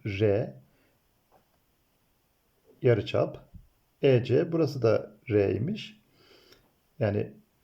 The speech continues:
tabi haliyle şurası da R olacaktır. Yarıçap çünkü. A B C açısının ölçüsü yetmiş iki derece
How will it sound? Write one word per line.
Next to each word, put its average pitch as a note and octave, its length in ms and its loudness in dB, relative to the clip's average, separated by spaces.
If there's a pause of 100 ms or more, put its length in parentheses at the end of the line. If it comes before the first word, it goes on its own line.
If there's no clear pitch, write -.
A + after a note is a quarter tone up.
(120)
tabi A2 220 -4
haliyle A2 380 0
şurası A#2 340 -2
da G2+ 100 2
R F#2+ 180 0
olacaktır. G2+ 680 -4
Yarıçap G2 480 -2
çünkü. D#3+ 400 -10 (1200)
A D3 220 4
B D3 160 4
C E3 120 2
açısının D3 340 -2
ölçüsü D3 280 -4
yetmiş C#3 320 -2
iki D3+ 200 -4
derece A2 540 0